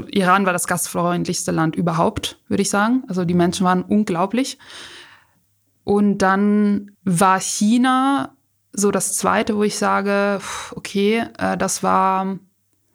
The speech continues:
schwierig, weil die Menschen da schon, also es gibt einfach so viele Menschen in China,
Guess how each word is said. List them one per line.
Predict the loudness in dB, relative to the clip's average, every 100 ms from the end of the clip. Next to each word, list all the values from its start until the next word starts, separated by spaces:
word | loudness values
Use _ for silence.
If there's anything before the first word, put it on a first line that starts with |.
| _ -14
schwierig, | -6 -2 0 0 -2 -8 -12 _ -20 -20 -20 -8
weil | 0 2 4 2 0 0 -4 -14 _ -4
die |
Menschen | 0 2 2 0 0 2 2
da | 2 2 2 2 -2
schon, | -6 -4 -2 0 0 -2
also | 0
es | -2
gibt | -2 -6 -6
einfach | -4
so | 0 0
viele | 2 2
Menschen | 2 2 0 0
in | 2 0
China, | 0 2 2 0